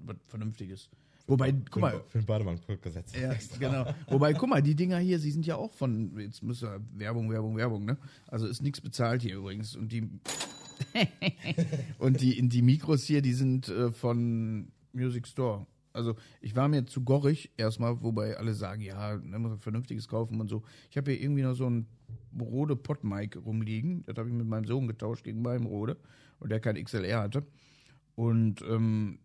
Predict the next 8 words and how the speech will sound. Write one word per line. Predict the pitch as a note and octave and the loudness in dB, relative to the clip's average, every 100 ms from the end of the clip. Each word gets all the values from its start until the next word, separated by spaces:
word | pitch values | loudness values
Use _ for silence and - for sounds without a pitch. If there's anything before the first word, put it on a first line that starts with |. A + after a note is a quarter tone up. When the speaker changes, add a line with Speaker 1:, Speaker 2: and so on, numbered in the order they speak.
| _ A#2 | _ -8
Speaker 1:
das | G#2+ C3 | -4 0
sind | E3 | 2
hier | C3+ C3+ | 4 4
so | C3 B2+ A#2+ A2+ - | 4 6 6 4 0
Instrumentenmikrofone, | C3+ C3+ - C#3 C#3 F#3 - B2 G#2+ F#2+ - A#2 A#2 - A2 - A2+ A2 | 0 0 2 4 4 4 2 0 0 -2 -2 0 0 0 -4 -2 0 2
um | G2 G#2 | 0 0
Instrumenten | G#2 A2 A#2 C#3+ C#3+ | -2 -2 0 0 0
aufzunehmen, | G2 A2 - A2 A2+ G#3 | -4 -6 -4 0 0 -2